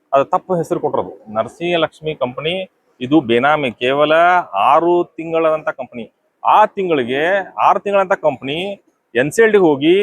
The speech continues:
ಈ ಸೌಭಾಗ್ಯಲಕ್ಷ್ಮಿ ಸಕ್ಕರೆ ಕಾರ್ಖಾನೆನ ಸುಮಾರು ನೂರ ನಲವತ್ತು ಅಥವಾ ನೂರ ಅರವತ್ತು ಕೋಟಿ ತಗೊಂಡದ. ಅದನ್ನ ಇವತ್ತು ಬ್ಯಾಂಕ್ನವರು ಕ್ವಶನ್ ಮಾಡಿದ್ರ ಅದನ್ನ ಮುನ್ನೂರ ಅರವತ್ತು, ಮೂವತ್ತು ಕೋಟಿ ವ್ಯಾಲ್ಯೂಯೇಷನ್ ಮಾಡ್ತಾರೆ.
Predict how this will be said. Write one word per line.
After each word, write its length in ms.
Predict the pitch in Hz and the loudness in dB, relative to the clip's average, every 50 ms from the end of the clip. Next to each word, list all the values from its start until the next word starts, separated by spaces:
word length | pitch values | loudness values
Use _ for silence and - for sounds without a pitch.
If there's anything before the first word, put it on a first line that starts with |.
| 208 196 | 0 -4
ಈ 320 | 151 - - 139 143 151 | -6 -10 -8 -6 -4 -4
ಸೌಭಾಗ್ಯಲಕ್ಷ್ಮಿ 580 | 139 - 127 123 131 165 190 202 185 - 196 185 | -2 -2 -2 0 2 2 2 2 0 -2 -8 -10
ಸಕ್ಕರೆ 280 | - 165 - 165 160 | -8 -8 -6 -4 -2
ಕಾರ್ಖಾನೆನ 500 | - 143 131 123 123 120 123 131 156 185 | 0 0 0 0 0 -2 -2 -2 -2 -2
ಸುಮಾರು 380 | 190 - - 156 165 175 190 196 | -2 -4 -2 2 2 4 4 2
ನೂರ 220 | 180 147 147 156 | 2 0 2 2
ನಲವತ್ತು 400 | 180 196 196 185 190 190 - 208 | 4 4 4 2 2 0 0 0
ಅಥವಾ 120 | 190 226 220 | 0 0 0
ನೂರ 220 | 190 160 156 170 185 | 2 2 2 4 4
ಅರವತ್ತು 280 | 165 147 165 175 - 175 | 4 2 0 -2 -4 -4
ಕೋಟಿ 200 | - 180 175 185 | -4 -4 -4 -4
ತಗೊಂಡದ. 420 | - 156 151 139 131 110 95 - _ _ _ _ _ _ _ _ _ _ _ _ 117 | -4 -6 -6 -4 -4 -6 -6 -8 _ _ _ _ _ _ _ _ _ _ _ _ 0
ಅದನ್ನ 200 | 143 185 226 220 | 2 4 4 4
ಇವತ್ತು 200 | 220 214 185 165 | 4 2 2 2
ಬ್ಯಾಂಕ್ನವರು 680 | 170 175 208 208 214 220 214 208 208 208 202 202 196 180 | 0 0 0 2 2 2 2 4 4 2 2 2 0 0
ಕ್ವಶನ್ 320 | - - 160 - - 202 | -2 -6 -6 -4 -4 -2
ಮಾಡಿದ್ರ 320 | 196 185 165 160 139 135 127 127 151 170 165 - _ _ _ - | 0 0 2 2 2 2 4 4 4 2 0 -4 _ _ _ 0
ಅದನ್ನ 200 | 160 185 208 190 | 0 2 0 0
ಮುನ್ನೂರ 340 | 190 214 226 240 233 226 220 208 | -2 0 2 4 4 6 6 4
ಅರವತ್ತು, 420 | 190 196 190 175 151 143 143 160 | 4 2 0 0 2 2 2 0
ಮೂವತ್ತು 420 | 175 170 170 185 208 202 - - 196 | 0 0 2 2 2 0 -2 -6 -4
ಕೋಟಿ 680 | - 208 214 208 196 220 220 214 214 208 202 202 202 196 | 0 0 0 2 2 0 0 2 2 2 2 2 0 0
ವ್ಯಾಲ್ಯೂಯೇಷನ್ 460 | 180 165 151 170 175 165 - 156 147 | 0 0 2 2 2 0 -2 -6 -6
ಮಾಡ್ತಾರೆ. 280 | 127 113 - - - | -6 -6 -6 -8 -10